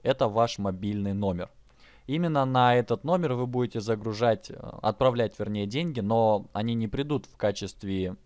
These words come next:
э, единиц, то есть в качестве денег на телефон они не придут, они будут именно как, э, электронные деньги. Просто ваш кошелёк будет использоваться как номер мобильного телефона.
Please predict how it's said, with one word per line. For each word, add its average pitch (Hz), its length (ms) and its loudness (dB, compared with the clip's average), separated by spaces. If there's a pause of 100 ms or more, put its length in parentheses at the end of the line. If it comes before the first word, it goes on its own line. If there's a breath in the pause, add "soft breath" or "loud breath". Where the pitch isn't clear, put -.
(120)
э, 92 360 -4 (400)
единиц, 104 720 -2
то 95 120 -2
есть - 280 -6 (240 soft breath)
в - 80 -20
качестве 113 380 0
денег 110 340 -2
на 95 100 -4
телефон 92 440 -8
они 92 160 -4
не 98 100 -2
придут, 120 300 -4
они 90 200 -2
будут 123 380 -2 (380 soft breath)
именно 123 540 -2 (920)
как, 113 280 2
э, 95 240 0
электронные 104 600 -2
деньги. 95 400 -4 (220)
Просто 120 380 2
ваш 104 180 2
кошелёк 107 540 -2
будет 107 340 -6
использоваться 107 600 -4
как - 180 -10
номер 98 320 -2
мобильного 92 480 -6
телефона. 95 540 -6